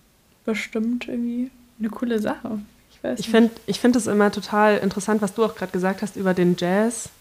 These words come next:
Speaker 2: ähm, weil, ich weiß nicht, ich hab, also ich spiel Geige und ich hab mein Leben lang eigentlich auch nur Geige gespielt.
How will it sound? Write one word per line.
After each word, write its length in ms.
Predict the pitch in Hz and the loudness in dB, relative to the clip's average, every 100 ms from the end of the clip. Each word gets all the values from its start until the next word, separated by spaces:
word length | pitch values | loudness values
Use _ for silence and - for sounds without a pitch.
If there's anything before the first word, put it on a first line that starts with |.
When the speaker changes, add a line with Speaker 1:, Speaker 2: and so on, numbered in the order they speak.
| _ _ _ _ _ | _ _ _ _ _
Speaker 2:
ähm, 600 | 185 190 185 185 180 180 - _ _ _ 175 | 4 6 6 6 6 2 -2 _ _ _ -2
weil, 800 | 180 190 185 185 185 185 185 - | 4 6 8 6 6 6 4 0
ich 120 | - - | -4 0
weiß 200 | 196 196 | 0 0
nicht, 120 | 180 | -2
ich 120 | 180 | -2
hab, 160 | 190 - - | -4 -6 -6
also 200 | 185 185 | -4 -2
ich 80 | 190 | -4
spiel 160 | 190 | -6
Geige 340 | 175 185 226 208 | -4 0 2 2
und 100 | 180 | 0
ich 100 | 185 | -4
hab 80 | 185 175 | -12 -8
mein 200 | 170 170 | -6 -2
Leben 180 | 190 | -2
lang 160 | 175 175 | -2 -4
eigentlich 260 | 180 180 185 | -4 -4 -6
auch 120 | 196 | -4
nur 100 | 196 | -4
Geige 300 | 175 202 180 | -2 -2 -2
gespielt. 440 | 175 - 220 226 | -4 0 0 0